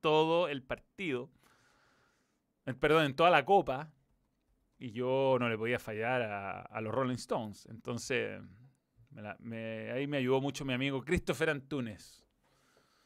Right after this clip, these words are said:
para confirmar lo que parecía una locura, porque en realidad no, no había, no,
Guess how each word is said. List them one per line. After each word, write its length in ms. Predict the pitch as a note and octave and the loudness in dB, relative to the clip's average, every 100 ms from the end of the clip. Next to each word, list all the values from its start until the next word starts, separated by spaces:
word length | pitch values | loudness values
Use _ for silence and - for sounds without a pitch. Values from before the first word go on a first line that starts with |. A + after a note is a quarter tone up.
| _ _ | _ _
para 200 | - A#2+ | -4 -2
confirmar 680 | B2 B2 - B2+ C3 D#3+ E3 | 0 -2 -2 -2 2 4 4
lo 160 | D3 C3 | 4 0
que 80 | |
parecía 640 | C3 B2+ - F3+ F#3 F#3 F#3+ | 0 0 0 4 6 6 4
una 200 | D#3 D#3+ | -2 -2
locura, 420 | D#3 B2 C4+ D#4 C#3 | 0 0 2 4 4
porque 200 | B2 - | 0 -8
en 80 | B2 | -6
realidad 280 | C3+ E3 G3 | -4 -4 -4
no, 540 | E3 D3+ D3 C#3 C3 | -2 -2 -4 -4 -6
no 180 | B2+ C3+ | -6 -4
había, 1000 | D3 D#3+ C#3+ C3+ C3 B2+ A#2+ A2+ G#2+ G#2+ _ _ _ _ _ _ _ _ _ _ _ _ _ _ _ | -4 -2 -2 -2 -4 -6 -6 -8 -12 -16 _ _ _ _ _ _ _ _ _ _ _ _ _ _ _
no, 240 | C#3+ D3 | -2 0